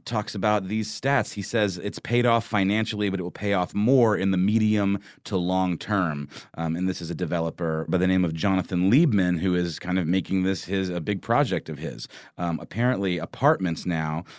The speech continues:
you can get one, um, between the range of two hundred and eighty thousand rand, or about twenty-eight thousand dollars American,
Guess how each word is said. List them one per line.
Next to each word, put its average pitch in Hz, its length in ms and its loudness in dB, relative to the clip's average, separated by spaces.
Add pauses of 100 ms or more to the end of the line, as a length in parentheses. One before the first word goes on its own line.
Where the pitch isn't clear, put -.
you 110 100 -6
can 123 160 4
get 139 200 4
one, 95 460 2
um, 92 220 2
between 110 320 2
the 98 80 2
range 101 280 2
of 87 120 -4
two - 140 2
hundred 135 200 4
and 113 100 0
eighty 110 220 2
thousand 135 420 2
rand, 139 280 4
or 98 80 4
about 87 260 2
twenty-eight 110 500 2
thousand 113 380 2
dollars 117 420 2
American, 123 540 2